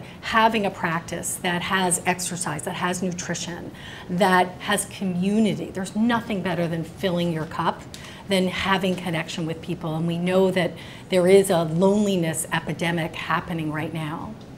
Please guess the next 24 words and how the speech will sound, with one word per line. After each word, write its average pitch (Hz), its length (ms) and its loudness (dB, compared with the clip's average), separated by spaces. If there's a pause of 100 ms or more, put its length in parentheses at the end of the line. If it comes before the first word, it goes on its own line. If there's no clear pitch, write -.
(520)
Also, 233 320 2
women 226 400 4
in 185 160 2
midlife, 185 640 2
we 214 120 -2
have 202 200 0
become 196 640 -2 (260)
so 269 300 4
much. 277 420 2
We've 190 160 -2
become 196 520 0
high 185 180 2
achievers, 180 560 2
we've 180 160 -2
become 180 500 -2 (260)
rising 196 580 4
leaders, 240 400 4
we've 185 220 -2
become 175 520 -2 (240)
wives, 185 720 2
we've 175 180 -4
become 175 440 0
mothers. 180 680 0 (640)
And 208 320 4